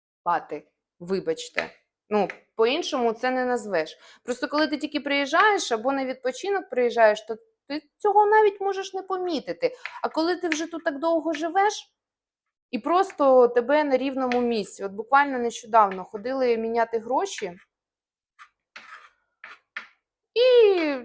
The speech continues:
людина, яка там за касою сидить, називає певну суму, там щось сорок, сорок лір за долар. Ну, та розвертатись і йти. Він такий: «Почекай, почекай».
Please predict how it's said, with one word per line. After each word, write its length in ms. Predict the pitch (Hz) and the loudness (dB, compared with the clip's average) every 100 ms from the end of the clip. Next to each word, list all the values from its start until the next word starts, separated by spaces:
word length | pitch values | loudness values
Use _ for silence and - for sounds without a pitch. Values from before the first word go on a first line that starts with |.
| - - | -14 -10
людина, 380 | 302 359 381 330 | -4 0 0 2
яка 320 | 269 262 262 | 2 2 0
там 300 | 262 233 220 | 0 0 0
за 120 | 226 | 0
касою 460 | 247 233 226 220 214 | 4 4 4 0 -2
сидить, 400 | - 247 349 320 | -4 -4 -4 -4
називає 840 | 233 220 254 311 285 269 233 202 - - | -4 0 4 6 6 4 4 2 -4 2
певну 300 | 294 285 254 | 2 2 -2
суму, 320 | - 233 185 | -6 -6 -6
там 180 | 190 185 | -8 -14
щось 380 | - 175 - - - | -14 -16 -18 -20 -20
сорок, 640 | - 277 294 254 - - - - - _ _ _ _ - | -4 4 6 4 0 -12 -16 -16 -18 _ _ _ _ -4
сорок 400 | - 269 254 - | 2 4 4 0
лір 300 | 220 247 240 | -6 -2 -2
за 760 | 202 190 208 202 196 190 - - - _ | -2 2 4 4 2 -2 -8 -12 -18 _
долар. 540 | 196 202 190 170 170 - - - _ _ - - - | -2 0 2 0 -6 -14 -20 -20 _ _ -20 -16 -8
Ну, 360 | 202 185 165 - _ _ _ _ _ | -4 -4 -6 -12 _ _ _ _ _
та 120 | 185 185 | -4 -4
розвертатись 800 | 208 185 185 - 240 240 - 180 | -4 -10 -4 0 0 0 -12 -14
і 40 | |
йти. 200 | 170 202 | -12 -8
Він 240 | 180 196 | -6 -6
такий: 300 | 208 214 220 | -6 -4 -4
«Почекай, 520 | 214 370 392 466 508 494 | -4 -6 -4 -2 0 0
почекай». 500 | 453 453 - 349 | 0 -2 0 2